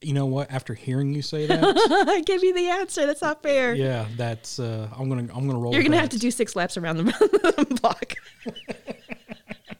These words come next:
Speaker 2: Okay.
Speaker 1: All right.
Speaker 2: It's
Speaker 1: You
Speaker 2: my, my turn.
Speaker 1: Yeah, it's your turn now.
Speaker 2: Okay. And, uh, did you tell everyone we have six cards?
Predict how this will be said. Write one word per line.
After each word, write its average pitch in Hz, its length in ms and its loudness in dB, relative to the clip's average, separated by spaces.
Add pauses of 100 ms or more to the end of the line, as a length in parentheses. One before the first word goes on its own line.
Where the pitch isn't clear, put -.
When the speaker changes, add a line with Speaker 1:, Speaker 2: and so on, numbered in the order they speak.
(1900)
Speaker 2:
Okay. 165 340 -4 (500)
Speaker 1:
All 110 80 -4
right. 95 160 -10 (420)
Speaker 2:
It's 180 120 -2
Speaker 1:
You 170 60 4
Speaker 2:
my, 160 200 -4
my 156 200 -6
turn. 131 140 -8
Speaker 1:
Yeah, 98 220 -6
it's 110 160 -16
your 104 100 -12
turn 104 200 -18
now. 107 120 -18 (560)
Speaker 2:
Okay. 139 240 -8 (1120)
And, 185 300 2 (100)
uh, - 100 -2 (360)
did 202 160 0
you 214 40 0
tell 196 240 -4
everyone 170 440 -2
we 156 80 -4
have 151 180 -8
six - 300 -10
cards? 170 480 -10